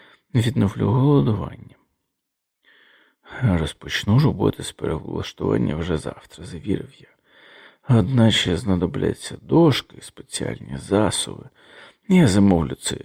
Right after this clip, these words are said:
сьогодні, проте день-два доведеться зачекати, поки їх доправлять сюди. Вона нічого на те не сказала, лише обпалила гострим поглядом бездонних очей. Та я не переймався.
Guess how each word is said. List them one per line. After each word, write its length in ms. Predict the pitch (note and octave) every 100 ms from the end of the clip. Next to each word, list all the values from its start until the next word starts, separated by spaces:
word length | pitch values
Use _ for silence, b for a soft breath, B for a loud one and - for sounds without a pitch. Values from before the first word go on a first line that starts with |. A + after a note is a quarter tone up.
| G#2+
сьогодні, 680 | - - G#2 C3+ B2 - -
проте 540 | - - - G#2 C#2+ b b b b -
день-два 600 | A#2 G2 C#2 D#2 A#2 D#2+
доведеться 640 | D2 B1+ - F2 - -
зачекати, 760 | A#2+ F2+ - - A#2+ G#2 - -
поки 340 | - - -
їх 180 | G2+ -
доправлять 520 | F2 - C#2 - -
сюди. 380 | - - - - _ _ _ _ _ _ b b b b b b b
Вона 220 | C3+ B3
нічого 460 | G3+ F#2+ - G#2+ F#2+
на 120 | D2+
те 160 | - D2
не 100 | D2
сказала, 680 | - C2+ D2+ A#2+ D#3+ D3 D3+
лише 380 | - C2 - D3+
обпалила 640 | C3+ F#2 - E2+ A2+ G#2+ D2+
гострим 440 | - D#2+ - - _
поглядом 560 | - A2 G#2+ - D#2+ E2+
бездонних 680 | F#2 C#2 E2 C2 B1 - -
очей. 340 | - - - _ b b b b b b b -
Та 300 | C3 B2 F#2+
я 200 | G2 E2
не 120 | D2
переймався. 840 | - C2+ B1+ D2 D#2 - - -